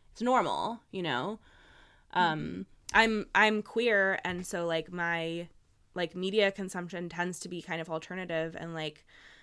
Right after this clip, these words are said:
Speaker 1: tends to not be, like, a lot of the media I, like, consume tends to be more aware of, like, this kind of stuff and, like, more, like, body positive and, like, my, <laughs> like, my,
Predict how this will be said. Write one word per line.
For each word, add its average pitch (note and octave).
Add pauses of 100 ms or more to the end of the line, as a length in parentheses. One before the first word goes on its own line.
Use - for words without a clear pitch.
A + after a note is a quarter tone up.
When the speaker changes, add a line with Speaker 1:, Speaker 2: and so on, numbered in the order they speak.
(340)
Speaker 1:
tends F#3+
to G3
not D#3+
be, D#3 (320)
like, F3
a F3+
lot F3+
of F3+
the F3
media E3+
I, D#3 (120)
like, -
consume E3+
tends E3
to E3+
be D#3
more D3 (580)
aware F3
of, D#3+
like, D3 (420)
this D#3+
kind C#3
of D3+
stuff A#2
and, D3+
like, D#3
more, C3
like, F3
body C4
positive E3
and, D#3
like, G#2 (640)
my, F3 (300)
<laughs> -
like, B3
my, F3